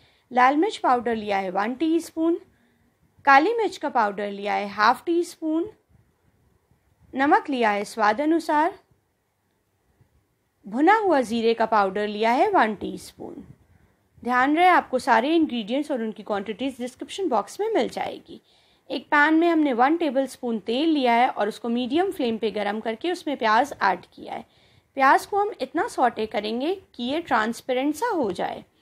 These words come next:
ध्यान रहे आपको प्याज को ब्राउन नहीं करना है। तो अब इसमें हमने ऐड कर दिया है बारीक कटा हुआ शिमला मिर्च,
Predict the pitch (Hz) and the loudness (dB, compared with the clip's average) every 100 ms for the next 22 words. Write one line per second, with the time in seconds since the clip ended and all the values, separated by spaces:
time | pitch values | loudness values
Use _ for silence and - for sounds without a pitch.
0 | _ _ - 240 240 269 294 359 339 - | _ _ -6 0 2 2 2 2 2 0
1 | 233 233 220 240 277 220 214 311 370 254 | -4 2 2 2 -6 -2 0 2 0 -2
2 | 214 196 165 - - - - _ _ - | -4 -6 -6 -10 -16 -18 -20 _ _ -18
3 | - 339 415 - 339 262 233 220 202 - | 2 2 4 0 -2 0 -2 0 -2 -4
4 | - 208 196 226 277 254 214 190 190 202 | -2 -2 -2 -2 -2 2 2 0 -6 -6
5 | 190 190 196 190 - 247 294 339 370 381 | -2 -2 -2 -4 -4 -2 2 2 2 -2